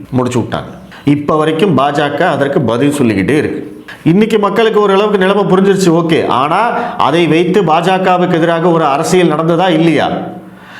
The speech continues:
அதை வைத்து இங்க இருக்கக்கூடிய ஒட்டுமொத்த எதிர்க்கட்சிகளும் பாஜகவுக்கு எதிராக திரும்பியதா இல்லையா? திமுகவுடைய குரல் தான் தமிழகத்துடைய குரல் அப்படின்னு மக்களை நம்ப வச்சாங்களா இல்லையா? இந்த அரசியலை எல்லாம்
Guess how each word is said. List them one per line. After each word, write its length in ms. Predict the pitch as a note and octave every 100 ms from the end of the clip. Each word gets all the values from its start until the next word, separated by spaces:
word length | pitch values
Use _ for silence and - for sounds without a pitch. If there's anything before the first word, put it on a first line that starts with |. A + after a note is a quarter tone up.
| -
அதை 320 | A#2 E3 F#3+
வைத்து 680 | E3+ F3 F3 G3 A3 - -
இங்க 200 | D#3 E3
இருக்கக்கூடிய 600 | E3+ G3 F#3+ F#3 F#3 F3+
ஒட்டுமொத்த 500 | D3+ D#3+ G#3 G3+ G3+
எதிர்க்கட்சிகளும் 800 | F3+ F#3 F#3 F3+ F#3 E3+ G3 G#3+
பாஜகவுக்கு 600 | D3+ F3 G3 F#3+ F#3 F#3
எதிராக 320 | F3 F3 F3
திரும்பியதா 520 | F#3 F#3 F#3 F3+ F#3 G3
இல்லையா? 420 | E3 F3 D#3 F#2 - - - - - - -
திமுகவுடைய 760 | G3+ G#3+ G#3 - F#3 F3+ F3 E3+
குரல் 280 | E3+ E3+ F3+
தான் 180 | F#3+ A3
தமிழகத்துடைய 720 | F3 F#3+ G3 F#3+ F#3+ F#3 F3+
குரல் 340 | F3 G3 F#3+
அப்படின்னு 920 | F3+ D#3 - F3 F#3 G3+ B3 - - -
மக்களை 380 | D3+ D#3+ G#3+
நம்ப 300 | F3+ F#3 G#3
வச்சாங்களா 380 | F#3+ F#3+ F#3+ G3+
இல்லையா? 360 | G3+ F3+ E3+ B2 - - - -
இந்த 340 | B2+ F#3 F#3
அரசியலை 500 | D3+ F3 F3+ D#3+ C#3
எல்லாம் 540 | A2 G#2 C#3 F3 F3